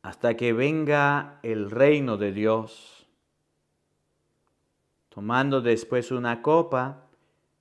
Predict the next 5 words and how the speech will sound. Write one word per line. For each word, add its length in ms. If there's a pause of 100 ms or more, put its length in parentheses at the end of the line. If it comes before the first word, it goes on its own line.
(140)
pronunció 680
la 140
acción 360
de 120
gracias, 840